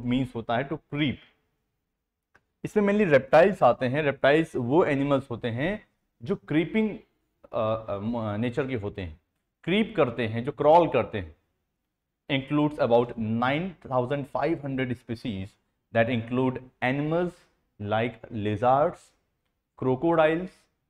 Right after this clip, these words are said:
tortoise, snakes, यानी वो सभी एनिमल्स जिनकी बॉडी में स्केल्स होते हैं, हार्ड स्केली स्किन होती है,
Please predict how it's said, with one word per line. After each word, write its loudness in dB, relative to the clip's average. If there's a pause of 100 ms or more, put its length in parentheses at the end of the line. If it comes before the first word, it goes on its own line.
(180)
tortoise, 4 (380)
snakes, -2 (520)
यानी 0
वो 0
सभी 0
एनिमल्स 0
जिनकी -6
बॉडी 0
में -2
स्केल्स 2
होते -6
हैं, -12 (680)
हार्ड 8
स्केली -2
स्किन -8
होती -10
है, -14